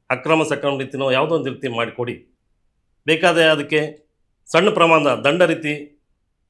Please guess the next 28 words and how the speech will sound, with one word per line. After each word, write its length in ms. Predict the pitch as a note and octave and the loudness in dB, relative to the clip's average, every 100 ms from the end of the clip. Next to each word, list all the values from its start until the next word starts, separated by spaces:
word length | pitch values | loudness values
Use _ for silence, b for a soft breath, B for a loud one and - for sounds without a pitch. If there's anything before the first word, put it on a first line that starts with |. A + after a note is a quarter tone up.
| _ | _
ತೊಗೊಳ್ಳಿ, 240 | - C#3 B2+ | -2 0 0
ತೆರಿಗೆಯನ್ನು 380 | C3+ C3+ D3 C#3 | -2 -2 -2 -4
ಕಟ್ಟಕ್ಕೆ 240 | C3+ C#3 | -6 -6
ನಾವು 140 | C#3 | -8
ಸಿದ್ಧರಿದ್ದೀವಿ. 640 | D#3+ D3+ E3 A#2 E2+ - _ _ _ _ _ _ _ _ _ _ _ - | -8 -6 -6 -6 -12 -18 _ _ _ _ _ _ _ _ _ _ _ -8
ಮಧ್ಯಮ 280 | C3+ F3 F#3 | -4 0 2
ವರ್ಗದ 180 | E3+ D#3 | 2 2
ಜನಕ್ಕೆ 300 | D#3 D#3 D#3 | 0 -2 -2
ಬದುಕಕ್ಕೆ 440 | C3 C#3+ F3+ C3 | -2 0 -2 -2
ಬಿಡ್ರಿ. 200 | B2 A#2 | -8 -8
ಇಲ್ಲಿ 320 | F#2 - _ _ _ _ _ _ _ - | -10 -16 _ _ _ _ _ _ _ -6
ಮಧ್ಯಮ 300 | C3 F3+ F3 | -2 0 2
ವರ್ಗದ 520 | E3 D#3 D#3 D#3 D3 B2+ | 2 2 2 2 0 -4
ಬಿಲ್ಡರ್ಸು, 760 | D3+ F3+ F3 - G2+ - _ - | -2 4 4 4 -8 -16 _ -6
ನಾವು 160 | D#3+ | -4
ಸಣ್ಣ 300 | - D#3+ G3+ | -2 -2 -2
ಪ್ರಮಾಣದ 460 | F#3 D3+ D#3+ D#3 D#3 | -2 -2 -2 -2 -2
ಬಿಲ್ಡರ್ಗಳು 440 | B2+ B2 A2+ G2+ | -6 -6 -6 -8
ನಾವು. 320 | F#2 D#2+ _ _ _ _ _ _ _ _ _ _ _ _ _ _ | -16 -20 _ _ _ _ _ _ _ _ _ _ _ _ _ _
ಈಗಾಗಲೇ 520 | D#3+ F3+ F3+ F3+ D#3 D3+ | 0 4 6 6 4 4
ದೊಡ್ಡ 160 | D#3+ | 0
ದೊಡ್ಡ 180 | G3 E3 | 0 -2
ಬಿಲ್ಡರ್ 220 | E3+ E3+ | 0 0
ಅವ್ರ 260 | D#3 D3+ D#3 | 2 -2 -2
ಪಾಟಿಗೆ 200 | D#3 D3+ | -4 -4
ಅವ್ರು 120 | B2+ | -4
ನಡೀತಾ 320 | B2+ C3 B2 | -6 -4 -4
ಇದೆ. 300 | G2 E2+ _ | -6 -10 _